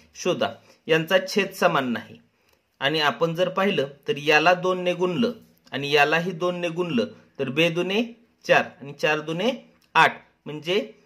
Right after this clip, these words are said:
अपूर्णांक जो आहे तो सममूल्य अपूर्णांक आहे, म्हणजे याचे मूल्य आणि याचे मूल्य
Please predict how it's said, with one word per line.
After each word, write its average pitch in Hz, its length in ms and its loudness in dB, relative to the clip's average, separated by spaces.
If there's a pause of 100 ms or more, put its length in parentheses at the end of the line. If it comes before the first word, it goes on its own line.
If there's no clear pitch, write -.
(640)
अपूर्णांक 180 640 -4
जो 180 180 -6
आहे 175 300 2 (300)
तो 170 160 -6 (260)
सममूल्य 202 680 -2
अपूर्णांक 127 580 -2
आहे, 107 240 -4
म्हणजे 123 320 -6
याचे 135 400 0
मूल्य 175 400 -4 (220)
आणि 147 220 -6
याचे 143 320 0
मूल्य 165 360 -6